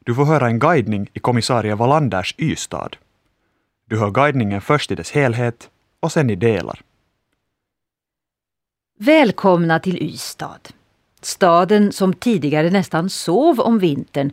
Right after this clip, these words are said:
Speaker 2: och bara levde upp under några få korta sommarmånader har tack vare böckerna och filmerna om kommissarie Wallander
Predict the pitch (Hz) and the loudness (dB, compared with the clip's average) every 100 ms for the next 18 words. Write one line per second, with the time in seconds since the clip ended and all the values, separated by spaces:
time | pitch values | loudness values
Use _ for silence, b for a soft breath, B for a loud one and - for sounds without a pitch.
0 | b b 208 247 233 214 208 196 226 175 | b b 0 4 4 4 2 4 4 2
1 | - - 190 175 180 185 - 247 247 240 | 0 -2 0 2 0 -2 -2 0 0 0
2 | 285 - - 151 202 175 117 147 143 151 | -2 -2 -6 -4 -2 -2 -2 -4 -2 -2
3 | 147 147 b b b 320 311 302 285 226 | -4 -6 b b b -2 2 2 0 0
4 | 247 220 208 190 _ 254 254 - 233 285 | 0 2 2 0 _ 0 0 0 -4 -2
5 | 214 151 156 160 b b - 175 170 165 | -2 -2 -2 -2 b b -4 -2 -2 -2
6 | 180 160 147 147 196 202 208 214 165 143 | -2 -2 -2 0 0 4 4 4 2 0